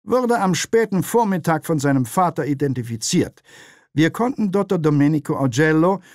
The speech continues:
vom Kommissariat Vigata erreichen, der uns sagte, er sei nicht befugt, Erklärungen abzugeben.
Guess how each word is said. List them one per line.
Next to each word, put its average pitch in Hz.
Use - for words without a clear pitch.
vom 139
Kommissariat 135
Vigata 143
erreichen, 147
der 143
uns 143
sagte, 147
er 240
sei 240
nicht 226
befugt, 185
Erklärungen 120
abzugeben. 104